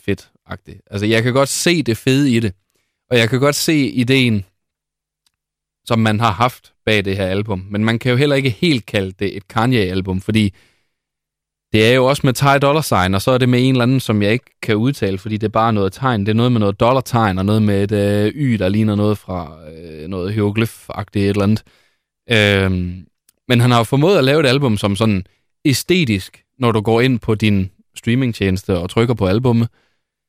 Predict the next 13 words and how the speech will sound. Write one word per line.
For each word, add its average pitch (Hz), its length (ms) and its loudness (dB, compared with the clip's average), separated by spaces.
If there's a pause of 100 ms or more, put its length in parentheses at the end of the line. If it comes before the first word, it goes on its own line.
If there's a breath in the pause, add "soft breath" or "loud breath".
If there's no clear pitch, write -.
(160)
så - 140 0
ser 131 240 2
det 104 140 0
sådan 110 340 0 (260)
æstetisk 131 580 0
rigtig 123 240 -2
godt 117 200 2
ud. 117 180 0 (1000)
Fordi 120 200 0
det 107 260 2
er 98 180 2
titler, 185 360 0
der 117 120 0